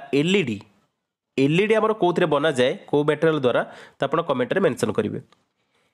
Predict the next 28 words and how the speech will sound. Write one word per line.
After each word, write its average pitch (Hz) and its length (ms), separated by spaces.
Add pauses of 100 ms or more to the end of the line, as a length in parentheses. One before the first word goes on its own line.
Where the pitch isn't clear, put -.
(260)
ନେକ୍ସଟ 165 280
ଦେଖନ୍ତୁ, 190 380 (600)
who 220 100 (180)
annexed 202 400
the 233 180
Punjab 170 340
state 196 260
into 180 260
British 147 380
India 131 380
as 170 160
a 185 60
result 160 340
of 202 140
the 226 120
second 202 400
Anglo-Sikh 185 580
war? 107 140 (480)
ଦେଖନ୍ତୁ, 165 280 (140)
ଏଇଭଳି 247 320
ସ-, - 380
ସେ 165 140
ମାନେ 175 200
ୱାର 180 360
ଗୁଡ଼ିକ 214 240 (100)
ପରୀକ୍ଷାରେ 196 280
ନିହାତି 170 260
ପଚାରିପାରେ। 120 520